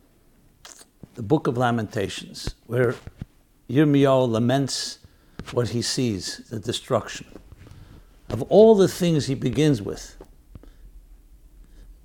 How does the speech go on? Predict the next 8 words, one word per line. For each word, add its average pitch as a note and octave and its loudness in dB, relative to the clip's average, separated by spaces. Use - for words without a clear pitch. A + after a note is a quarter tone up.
is D3 4
the C3 4
loneliness. C3 4
He C3+ -4
begins, C#3 2
"Eicha F3+ 6
Yoshva C3+ 4
Bodod," G#2+ 4